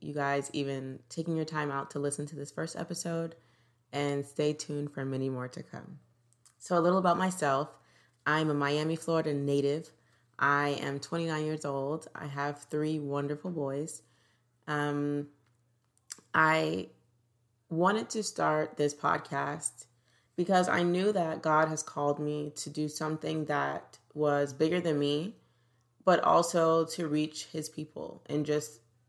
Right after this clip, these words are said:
talk and create a safe space for people to learn about biblical principles in a fun way,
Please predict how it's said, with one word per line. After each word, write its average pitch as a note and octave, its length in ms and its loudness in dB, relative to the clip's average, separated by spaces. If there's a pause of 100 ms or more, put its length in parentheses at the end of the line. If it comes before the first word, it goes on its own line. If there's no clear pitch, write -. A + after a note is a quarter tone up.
(140)
talk - 540 0 (560)
and D3+ 180 2
create F3+ 220 2
a E3+ 80 4
safe E3 240 2
space D3+ 400 0
for - 100 -6
people D#3 360 -4
to C#3+ 580 -2
learn D3 420 2
about D3 600 0 (800)
biblical F3+ 420 2
principles E3+ 720 -8 (960)
in G3 140 6
a D#3+ 180 4 (300)
fun G3 280 6
way, A#2+ 360 0